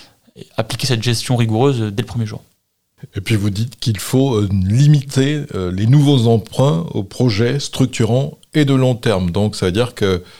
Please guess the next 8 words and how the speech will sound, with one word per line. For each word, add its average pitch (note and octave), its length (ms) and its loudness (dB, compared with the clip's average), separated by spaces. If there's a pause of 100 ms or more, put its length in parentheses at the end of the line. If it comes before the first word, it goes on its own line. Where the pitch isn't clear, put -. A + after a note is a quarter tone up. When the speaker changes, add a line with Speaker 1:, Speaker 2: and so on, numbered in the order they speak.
(440)
Speaker 2:
vous, A2 560 0
euh, F#2 400 -6
allez G2+ 160 0
faire F#2+ 480 -2
un F#2+ 160 -4
état A2+ 260 0
des G2 140 -2
lieux, D3 360 2